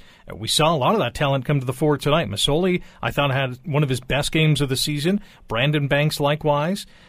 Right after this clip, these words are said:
Uh, Luke Tasker as well. The, these guys really stepped up. I mean, there were some good, uh, performances on defense, too. Don Unamba with his third interception of the season tonight.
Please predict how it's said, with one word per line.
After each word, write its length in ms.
Uh, 400
Luke 220
Tasker 540
as 160
well. 360
The, 200
these 240
guys 400
really 400
stepped 400
up. 180
I 120
mean, 120
there 80
were 80
some 180
good, 280
uh, 380
performances 640
on 120
defense, 380
too. 160
Don 240
Unamba 420
with 120
his 140
third 240
interception 540
of 60
the 80
season 420
tonight. 360